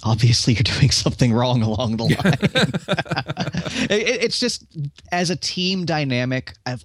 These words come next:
Speaker 1: always enjoyed the Thunderbolts because you get so many conflicting personalities, and for one reason or another, they're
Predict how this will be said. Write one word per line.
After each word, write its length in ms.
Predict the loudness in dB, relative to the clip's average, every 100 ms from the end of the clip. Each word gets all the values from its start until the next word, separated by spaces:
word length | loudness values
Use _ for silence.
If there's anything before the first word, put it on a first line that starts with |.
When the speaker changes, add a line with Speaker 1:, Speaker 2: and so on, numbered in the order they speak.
| -6
Speaker 1:
always 400 | -4 0 0 0
enjoyed 380 | -2 -2 -2 -2
the 80 |
Thunderbolts 600 | -4 -4 -2 -2 -4 -4
because 340 | -4 0 0 2
you 80 | 0
get 180 | 0
so 200 | 0 0
many 400 | 0 2 2 2 -2 -14 -16 0
conflicting 640 | 2 2 0 0 0 0
personalities, 1000 | 0 0 2 2 2 2 2 2 0 -2 -2
and 340 | 0 0 0
for 220 | -2 -2 -2
one 320 | 0 0 2
reason 300 | 2 2 2
or 120 | 2
another, 420 | 2 2 2 0
they're 340 | 0 0 0